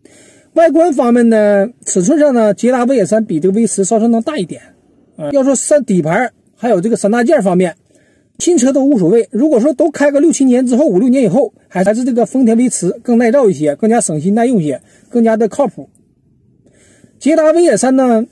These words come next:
公里数上来之后，公里数如果说多了，它底盘悬架很松散啊，发动机、发动机、变速箱也许会出一些毛病。但是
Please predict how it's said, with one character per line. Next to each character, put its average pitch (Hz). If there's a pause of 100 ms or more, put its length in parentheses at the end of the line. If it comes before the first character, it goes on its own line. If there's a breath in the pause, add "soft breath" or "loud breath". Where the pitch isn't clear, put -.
公 302
里 214
数 220
上 262
来 240
之 226
后， 240
公 262
里 208
数 220
如 240
果 233
说 190
多 208
了， 208 (720)
它 226
底 180
盘 196
悬 196
架 226
很 165
松 214
散 160
啊， 135
发 180
动 185
机、 180
发 202
动 190
机、 185
变 196
速 180
箱 170
也 190
许 202
会 175
出 180
一 170
些 160
毛 135
病。 143 (120)
但 220
是 208